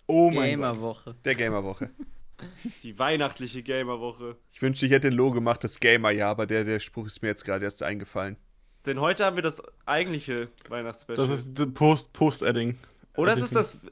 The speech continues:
Speaker 4: das Silvester-Special.
Speaker 3: Was für ein Post-Adding? Oh,
Speaker 1: Na, im
Speaker 3: Editing.
Speaker 1: Nachhinein
Speaker 2: Editing.
Speaker 1: änderst du das.
Speaker 4: Das ist der, womit du auf, auf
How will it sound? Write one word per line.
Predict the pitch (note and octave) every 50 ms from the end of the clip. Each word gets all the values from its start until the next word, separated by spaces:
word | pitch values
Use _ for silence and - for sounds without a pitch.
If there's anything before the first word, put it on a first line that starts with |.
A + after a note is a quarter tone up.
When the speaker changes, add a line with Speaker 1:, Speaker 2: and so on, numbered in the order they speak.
| - -
Speaker 4:
das | - D#3+ D3+ - - - _ _
Silvester-Special. | - B2+ C3 A2+ C3 C#3 B2 - - G#2 - - - G2+ G2 - -
Speaker 3:
Was | A2 -
für | - C#3
ein | B2 - _
Post-Adding? | - C#3 D#3 E3 D#3 - - G2+ A2 G#2 G#2+ F#2+ G2 G2+ - _ _ _ _ _ _ _ _ _ _ _ _ _ _ _ _ _ _ _ _ _ _ _ _ _ _ _ _ _ _ _ _ G#2
Oh, |
Speaker 1:
Na, | A2 -
im |
Speaker 3:
Editing. | - C#3 C#3+ D3 D3
Speaker 1:
Nachhinein | D#3+ F3+ - F3 D#3+
Speaker 2:
Editing. | C#3+ C3 B2+ C3
Speaker 1:
änderst | C3 C3+ B2+ -
du | C#3
das. | C3+ C3+ B2+ C3 - - _ _ _ _ _ _ -
Speaker 4:
Das | C#3 C3+
ist | D3+ C#3+ - -
der, | D3 C#3+
womit | C#3 C#3 D3 C#3+ -
du | C#3+ C3+
auf, | B2 B2 A#2 - E3
auf | D#3+ A2+ A2